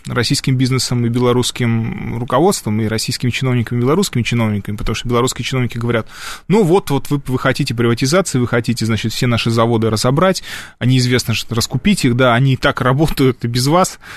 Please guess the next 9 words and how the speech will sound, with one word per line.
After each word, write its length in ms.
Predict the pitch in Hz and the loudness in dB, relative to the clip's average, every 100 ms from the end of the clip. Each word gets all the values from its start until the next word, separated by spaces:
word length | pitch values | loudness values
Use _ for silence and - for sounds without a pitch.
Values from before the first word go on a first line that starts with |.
| - - - | -20 -16 -4
значит, 440 | 117 - 117 - | -2 0 -2 -2
э, 480 | 120 113 107 107 113 117 123 | 0 2 2 0 -4 -6 -6
что 220 | 113 156 135 | -2 2 2
это 80 | - | 0
такое?» 480 | 120 - 196 143 - - - _ _ _ _ _ _ _ _ _ - - | -2 2 4 4 -2 -12 -18 _ _ _ _ _ _ _ _ _ -10 0
Это, 380 | 180 185 175 - - | 0 2 2 0 -8
это 180 | 151 - | -8 0
тоже 260 | 208 139 | 2 2
есть. 380 | 135 214 - | 2 0 -2